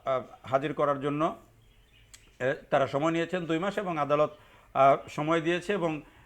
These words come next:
আহ, বিশ জুলাইয়ের, আহ, চব্বিশে জুনের মধ্যে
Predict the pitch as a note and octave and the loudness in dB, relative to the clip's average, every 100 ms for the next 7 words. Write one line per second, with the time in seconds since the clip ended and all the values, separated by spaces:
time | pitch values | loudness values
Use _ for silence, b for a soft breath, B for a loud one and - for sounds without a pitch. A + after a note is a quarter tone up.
0 | b - C3+ B2+ D3 D#3+ - - B2+ D3+ | b -2 0 0 0 -2 -6 -8 0 2
1 | D#3+ D#3+ D#3+ C#3 - D#3 D#3 D#3+ F3+ D3 | 4 4 2 0 0 -2 -2 -2 -2 0
2 | E3+ F#3+ E3 C#3+ C#3+ B2+ | 0 0 -2 -2 -2 -2